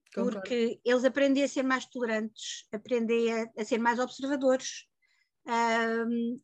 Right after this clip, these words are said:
Speaker 2: e aprendem melhor, eh, eh, ajuda, por estranho que pareça, eu acho que ajuda-os depois em termos, por exemplo, do percurso escolar.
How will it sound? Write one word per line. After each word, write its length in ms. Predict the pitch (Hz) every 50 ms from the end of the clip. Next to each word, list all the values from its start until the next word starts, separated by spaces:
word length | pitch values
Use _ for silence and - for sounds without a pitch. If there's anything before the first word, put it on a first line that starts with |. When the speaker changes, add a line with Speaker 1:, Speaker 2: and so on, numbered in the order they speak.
| _ -
Speaker 2:
e 140 | 233 247 269
aprendem 520 | - - - 285 311 311 294 277 294 294
melhor, 480 | 285 277 269 262 247 247 240 233 240 240
eh, 220 | 269 294 311 339 330 - _
eh, 720 | - 269 269 269 269 262 262 254 254 254 254 254 262 254 254 247 262 254 254 - - - - - - - - - - _ _ _ _ _ _ _ - - - - _ _ - 185 - _ _ _ _
ajuda, 480 | 240 240 233 220 311 349 285 269 - - - _ _ _ _ _ _ _ _ _ _
por 120 | - 285
estranho 360 | - - - - 294 320 311 311
que 120 | - -
pareça, 420 | - 277 247 247 226 214 - - 233
eu 60 | 240
acho 180 | 254 269 - -
que 120 | - 262
ajuda-os 460 | 247 220 214 285 294 247 262 254 -
depois 360 | - - _ - 254 247 233
em 120 | 247 247 233
termos, 260 | - 247 233 262 262
por 180 | - _ - 220
exemplo, 240 | 226 240 233 220 -
do 100 | 254 226
percurso 440 | - - - - - 262 - - -
escolar. 520 | - - - - 240 262 285 277 226 -